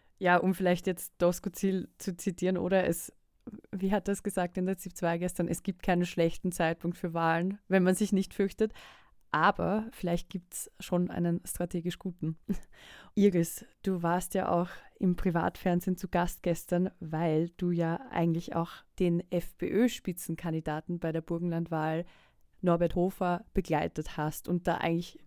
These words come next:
sehr gute Einblicke, sehr gute Einblicke hast. Die F P Ö konnte ihr Ergebnis von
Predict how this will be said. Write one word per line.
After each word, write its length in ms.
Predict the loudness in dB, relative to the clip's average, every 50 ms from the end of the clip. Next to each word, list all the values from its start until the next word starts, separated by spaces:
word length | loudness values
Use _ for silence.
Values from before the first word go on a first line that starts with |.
| _ -14
sehr 180 | -4 -4 -2
gute 280 | -2 -2 -4 -4 -2 0
Einblicke, 560 | 0 0 0 -2 -6 -4 -4 -2 -2 -2 -4 -8 _ _
sehr 180 | -8 -4 -4 -4
gute 240 | -4 -4 -4 -4 -2
Einblicke 460 | 0 -2 -2 -2 -4 -4 -4 0 2
hast. 340 | 4 4 4 2 0 -8 -16 -18 -20 -20 -20 -20 -20 -20 -20 -20 -20 _ -20 -20 _ _ _ _ _ -20 _ _ _ _ _ _ _ _ _ _ -20 -20 _ 2
Die 340 | 4 6 6 6 4 2 0 _ _ _ -20 _ _ _ 6
F 240 | 6 6 6 4 -2
P 80 | 0 2
Ö 340 | 4 6 6 6 4 4 2 0 _
konnte 640 | 0 2 4 6 6 4 2 2 2 4 4 4
ihr 280 | 2 0 0 2 2 2
Ergebnis 680 | 2 0 -4 -2 -2 -2 0 2 4 4 4 2 -2
von 400 | -2 0 2 2 2 2 0 -2